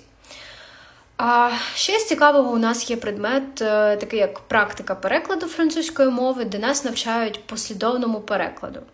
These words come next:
А, чесно кажучи, я ще жодного разу не пожалкувала про те, що обрала французьку мову.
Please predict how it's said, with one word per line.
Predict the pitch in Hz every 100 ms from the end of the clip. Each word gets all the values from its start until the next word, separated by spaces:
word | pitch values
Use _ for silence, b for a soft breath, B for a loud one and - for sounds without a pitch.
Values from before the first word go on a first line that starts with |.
| _ _ B B B B B B B -
А, | 240 226 226
чесно | 233 427 440 320
кажучи, | 320 320 294 269
я | 233 240
ще | - - 240 233 226 214
жодного | 190 233 226 214 214
разу | 202 202 190
не | 202 208
пожалкувала | 208 208 208 - 208 190 185
про | 180
те, | 196 202
що | - 220
обрала | 202 202 190 190
французьку | 196 214 - 233 -
мову. | 302 392 403 381